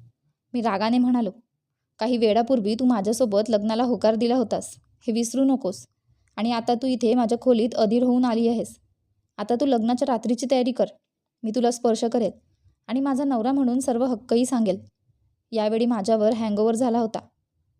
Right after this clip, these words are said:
माझ्या भावना माझ्या नियंत्रणात नव्हत्या. आज माझ्या लग्नाची पहिली रात्र होती आणि मी या रात्रीची खूप आतुरतेने वाट पाहत होतो. आणि सगळ्यात मोठी गोष्ट होती माझ्यासमोर माझी लाडकी पत्नी.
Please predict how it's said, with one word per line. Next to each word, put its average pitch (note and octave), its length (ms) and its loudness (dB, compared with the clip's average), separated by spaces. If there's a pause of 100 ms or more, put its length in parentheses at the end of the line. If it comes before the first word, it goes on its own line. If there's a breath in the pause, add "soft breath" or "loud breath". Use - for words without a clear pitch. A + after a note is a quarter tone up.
माझ्या B3+ 160 0
भावना B3 320 0
माझ्या C4+ 260 0
नियंत्रणात B3+ 520 2
नव्हत्या. A#3 320 -2 (580)
आज G#3+ 160 -2
माझ्या A3 200 0
लग्नाची A3 380 0
पहिली A3+ 280 0
रात्र A3 280 0
होती A3 260 -2 (500)
आणि B3 140 -2
मी C#4 140 0
या D4+ 140 -2
रात्रीची C#4 500 -2
खूप C4+ 140 -2
आतुरतेने A3+ 460 0
वाट A3 180 0 (100)
पाहत A#3+ 200 -2
होतो. G#3+ 260 -6 (640)
आणि A#3 140 -2
सगळ्यात B3+ 380 0
मोठी C#4+ 200 0
गोष्ट C#4+ 300 2
होती C#4+ 300 2
माझ्यासमोर A#3+ 600 0
माझी A#3+ 260 2
लाडकी A3 280 0
पत्नी. G#3+ 360 -2